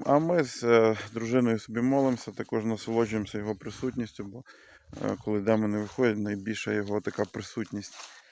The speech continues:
І вона десь там проходить, можливо, десять хвилин, вона включається, вона піднімається і вона усміхається. Вона тішиться, каже: «Я така п'яна». І в-, я кажу: «Ну що у вас там?» Вона каже: «Я відчула любов Господню».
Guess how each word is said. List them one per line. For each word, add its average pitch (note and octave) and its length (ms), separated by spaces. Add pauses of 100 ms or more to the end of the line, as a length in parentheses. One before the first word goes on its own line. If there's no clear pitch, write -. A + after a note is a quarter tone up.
(800)
І C#3 120
вона C3+ 320
десь A#2+ 220
там A2+ 160
проходить, A2+ 400
можливо, G#2+ 300
десять C#3 300
хвилин, A2+ 220
вона A#2 80
включається, C3 720 (160)
вона A#2+ 160
піднімається A2+ 840
і G#2+ 80
вона B2 400 (120)
усміхається. B2+ 880 (480)
Вона C#3+ 280
тішиться, D3+ 500
каже: C3 280
«Я C#3+ 100
така C3 220
п'яна». D3 640 (520)
І - 40
в-, A2+ 100 (100)
я B2 140
кажу: B2+ 340
«Ну C#3 160
що D#3 200
у A2 80
вас A2 160
там?» A2 200 (220)
Вона A#2 140
каже: C3 300
«Я B2+ 240
відчула A#2+ 540
любов A2+ 440
Господню». A2 520